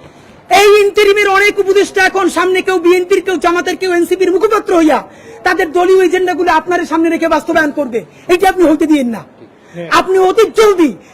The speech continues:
যেই নির্বাচনটা উপহার দিতে চান, তার জন্য ইন্টারিম ভেঙে দেন এবং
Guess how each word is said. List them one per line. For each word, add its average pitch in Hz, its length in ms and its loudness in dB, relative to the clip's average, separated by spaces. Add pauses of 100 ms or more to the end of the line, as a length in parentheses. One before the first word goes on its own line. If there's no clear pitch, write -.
(120)
যেই 392 180 2
নির্বাচনটা 381 480 0
উপহার 370 260 0
দিতে 359 180 -2
চান, 311 200 -2
তার 339 200 -2
জন্য 294 340 0 (340)
ইন্টারিম 359 540 2
ভেঙে 302 280 0
দেন 202 240 -4 (460)
এবং 403 240 0